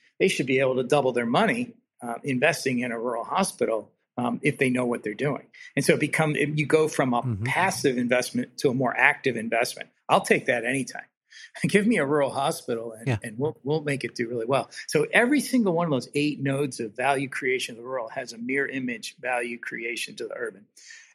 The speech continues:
Speaker 1: But in, again, in, in, in the short run, it's, you know, one thing it's often missed by the urban hospitals is the contribution margin from the incremental referrals. You mentioned that as well.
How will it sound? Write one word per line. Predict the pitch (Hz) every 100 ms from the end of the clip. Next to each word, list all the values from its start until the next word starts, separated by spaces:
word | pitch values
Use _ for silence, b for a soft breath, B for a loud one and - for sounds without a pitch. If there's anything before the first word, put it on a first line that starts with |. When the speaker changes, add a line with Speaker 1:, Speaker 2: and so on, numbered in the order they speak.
| _ -
Speaker 1:
But | 196
in, | 220 214
again, | 196 202 175
in, | 175
in, | 196 190
in | - 190
the | 185
short | - 269 311 -
run, | 127 117 120 143
it's, | 143 - - b b -
you | 143
know, | 139
one | 202
thing | 233 208
it's | 143 - -
often | 156 180 - 135 123 139
missed | 180 156 - - -
by | - 139 170 180
the | 147 135
urban | 143 123 113
hospitals | - 160 170 156 - 104 - 107 - b b b -
is | 143 135 -
the | 127
contribution | - 151 135 110 - 160 185 - 139
margin | 117 117 117 120
from | - 123
the | 127
incremental | 127 127 131 120
referrals. | 113 - 143 117 -
You | 123
mentioned | 120 117 113 104
that | 127 120
as | 107 -
well. | 127 117